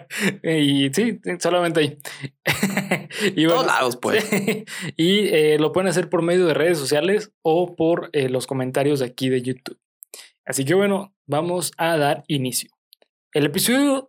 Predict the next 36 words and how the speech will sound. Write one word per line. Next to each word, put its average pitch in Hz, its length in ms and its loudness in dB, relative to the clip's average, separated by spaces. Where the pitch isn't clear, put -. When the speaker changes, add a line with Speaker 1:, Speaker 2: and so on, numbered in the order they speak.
Speaker 1:
el 147 100 0
episodio 156 520 2
del 139 160 2
día 175 160 2
de 202 100 4
hoy 156 240 2
es 151 100 -4
un 202 140 0
capítulo 160 600 0
el 135 180 -4
cual 147 340 0
va 175 80 2
a 190 60 -2
tratar 214 340 0
un 196 160 0
tema 185 300 0
que 156 120 0
refleja 143 440 -2
bastante 143 480 -2
bien 143 300 -2
la 143 140 0
identidad 139 580 -2
de 147 120 0
una 180 180 2
cultura, 151 540 0
época, 147 520 -2
generación, 139 520 0
Speaker 2:
Ah, 135 180 -8
cabrón. 101 360 -2
Speaker 1:
sector 143 400 0
específico 202 800 -2
o 180 140 0
general 151 520 -2
de 151 100 0
la 147 140 -2
población, 151 560 0